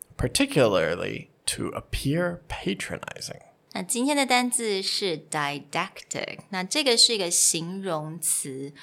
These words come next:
Speaker 2: 那这个形容词呢，它的中文的意思也就是在形容某一个人，他很喜欢说教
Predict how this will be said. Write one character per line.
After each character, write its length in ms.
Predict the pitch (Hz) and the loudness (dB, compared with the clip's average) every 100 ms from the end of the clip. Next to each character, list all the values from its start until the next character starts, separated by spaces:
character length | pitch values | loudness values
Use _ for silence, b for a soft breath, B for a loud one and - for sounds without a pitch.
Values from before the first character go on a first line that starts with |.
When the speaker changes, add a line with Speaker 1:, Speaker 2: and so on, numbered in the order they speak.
| B B | B B
Speaker 2:
那 100 | 269 | -2
这 140 | 277 359 | 2 4
个 100 | 330 | 4
形 260 | - 214 | 4 2
容 220 | 196 196 202 | 0 0 0
词 240 | - 151 | -2 -2
呢， 300 | 147 147 147 | -4 -4 -4
它 320 | - 180 180 | -6 -4 -2
的 400 | 180 165 147 143 | -2 -4 -2 -4
中 320 | 147 - 302 302 | -6 -2 0 2
文 140 | 214 | 2
的 40 | |
意 160 | 190 202 | 2 0
思 160 | 190 160 | 0 -2
也 140 | 120 | -2
就 160 | 151 156 | -2 0
是 380 | - 160 147 B B B _ | 0 0 -6 B B B _
在 160 | - 294 | -2 2
形 260 | 277 - 202 | 4 4 2
容 100 | 196 | 0
某 160 | 156 | 0
一 140 | 143 175 | -2 -6
个 100 | 165 | -6
人， 380 | 147 135 135 | -4 -4 -6
他 320 | - - 175 170 | -8 -6 -6 -6
很 380 | - 147 156 | -8 -10 -4
喜 340 | 202 - - - | 0 2 0 -6
欢 300 | - 156 170 | -8 -8 -4
说 440 | - - 190 196 | -4 -4 -6 -8
教 580 | 196 - - 214 160 202 | -6 0 2 2 -2 -6